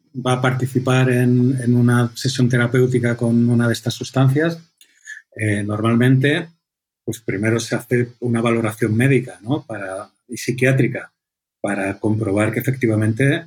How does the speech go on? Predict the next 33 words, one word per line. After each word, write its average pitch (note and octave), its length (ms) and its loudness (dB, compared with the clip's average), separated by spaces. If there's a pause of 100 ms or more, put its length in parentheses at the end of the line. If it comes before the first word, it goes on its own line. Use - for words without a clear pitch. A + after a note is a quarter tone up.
pues, - 380 -12
no G2 320 -8
hay G#2 200 -2
contraindicaciones A2 920 -2
médicas A#2+ 560 0 (500)
ni B2+ 140 6
psicológicas C3 880 0
para G#2+ 180 -2
que G#2+ 60 -6
esta G#2+ 180 -6
persona - 460 -4 (720)
pueda A2 180 -2
beneficiarse A#2 600 -4
de A2 60 0
este - 160 -6
tratamiento. G#2 640 -4 (520)
Eh, G#2+ 400 0
y B2 100 4
una B2+ 180 2
vez C3 200 2
que C#3+ 100 -2
es C3+ 120 -4
así, C#3+ 260 0
pues E3 180 -4
se - 80 -6
inicia A2+ 280 -4
un C3 120 0
tra-, C3 220 -2
una A#2 140 0
psicoterapia B2+ 920 0
verbal A2 520 -2 (340)
habitual, G#2 560 -2
¿no? E3 280 -4